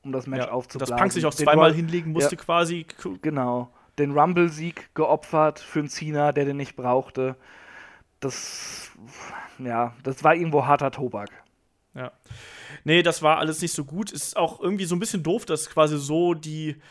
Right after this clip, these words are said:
Speaker 2: äh, ganz große In-Ring-Karriere von The Rock irgendwie zu Ende gegangen ist. Also man hat irgendwie so einen, so einen komischen Beigeschmack. Ich hoffe, dass er noch einen guten Moment bekommt. Also, weil den letzten Moment, den er ja gehabt hat, also er war ja noch mal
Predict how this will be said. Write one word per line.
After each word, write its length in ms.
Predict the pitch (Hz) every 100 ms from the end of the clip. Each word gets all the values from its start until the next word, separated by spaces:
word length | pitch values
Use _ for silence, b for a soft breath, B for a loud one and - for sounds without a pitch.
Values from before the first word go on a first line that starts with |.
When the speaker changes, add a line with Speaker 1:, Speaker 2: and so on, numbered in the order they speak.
| B B B -
Speaker 2:
äh, 240 | 147 143
ganz 300 | 139 170 220
große 360 | - 151 151 165
In-Ring-Karriere 640 | 170 175 165 156 151 156
von 180 | - 156
The 60 | 143
Rock 180 | 196
irgendwie 200 | - 156
zu 120 | 139 -
Ende 200 | 135 135
gegangen 340 | 131 127 135
ist. 140 | 127
Also 160 | - 143
man 100 | 151
hat 140 | 175
irgendwie 180 | 170 202
so 80 | 196
einen, 160 | 180 170
so 80 |
einen 160 | 170 165
komischen 360 | - 220 - 175
Beigeschmack. 480 | 226 196 - 131 127
Ich 80 |
hoffe, 180 | 147 180
dass 140 | 160 160
er 40 |
noch 140 | 151
einen 240 | - 160 165
guten 200 | 190 180
Moment 280 | 147 151 151
bekommt. 380 | 139 165 226
Also, 260 | 170 156 156 B B 127 -
weil 220 | 160 160
den 140 | 156
letzten 280 | 160 196 202
Moment, 280 | 196 190 185
den 100 | 180
er 100 | 170
ja 120 | 156
gehabt 340 | 147 - -
hat, 160 | 226 214
also 160 | 143 147
er 120 | 143
war 80 | 151
ja 40 |
noch 100 | 151
mal 240 | 156 147